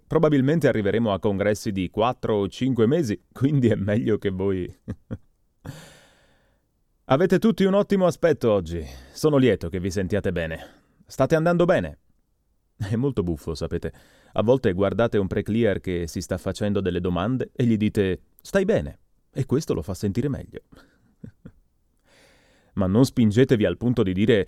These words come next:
"Ora stai bene perché sei clear." <laughs> Perché clear ha improvvisamente assunto due significati diversi. Si è differenziato. Avevamo una cosa chiamata release, cioè qualcuno che non era più svitato, non era più umano.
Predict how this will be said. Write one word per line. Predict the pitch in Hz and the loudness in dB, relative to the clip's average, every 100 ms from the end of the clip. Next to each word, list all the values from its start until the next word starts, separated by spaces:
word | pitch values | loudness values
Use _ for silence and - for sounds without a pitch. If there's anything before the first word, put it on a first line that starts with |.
| - - | -4 0
"Ora | 175 180 | 2 2
stai | - 135 | 0 0
bene | 139 151 | 2 2
perché | - - 131 | 0 0 0
sei | - 120 | 0 -2
clear." | 208 165 85 - _ _ _ _ | 0 0 -2 -10 _ _ _ _
<laughs> | - - - _ | -14 -14 -14 _
Perché | 135 117 117 | -2 2 2
clear | - 143 - - | 4 4 2 0
ha | 131 | -2
improvvisamente | 147 147 156 151 165 196 180 | 0 0 0 0 -2 -2 0
assunto | 139 - 202 165 123 | 0 0 -2 0 0
due | 156 | 0
significati | 135 127 113 110 135 123 | 0 0 0 0 0 0
diversi. | 104 101 123 - - _ _ _ _ _ _ _ _ | -2 0 -2 -4 -16 _ _ _ _ _ _ _ _
Si | - 202 | 2 4
è | |
differenziato. | 196 160 202 202 - 196 - - - _ _ _ _ _ _ _ _ _ _ | 4 0 2 2 0 -2 -4 -20 -20 _ _ _ _ _ _ _ _ _ _
Avevamo | - 156 160 190 180 | -2 2 4 4 4
una | 135 117 | 2 2
cosa | 156 139 123 | 2 2 2
chiamata | - 120 131 120 | 2 0 2 2
release, | 110 117 135 80 85 - _ _ | 2 2 2 -2 -6 -12 _ _
cioè | 117 117 | 0 0
qualcuno | - 131 117 127 117 | 2 0 2 0 0
che | 117 | 0
non | 113 113 107 | 0 2 2
era | 98 | 0
più | - 107 | -2 -4
svitato, | 90 104 143 104 - - _ _ | -2 -2 0 -2 -6 -20 _ _
non | 113 98 | -4 -2
era | 98 95 | 0 -2
più | 107 104 | -2 -4
umano. | 92 107 80 69 | -2 -2 -4 -10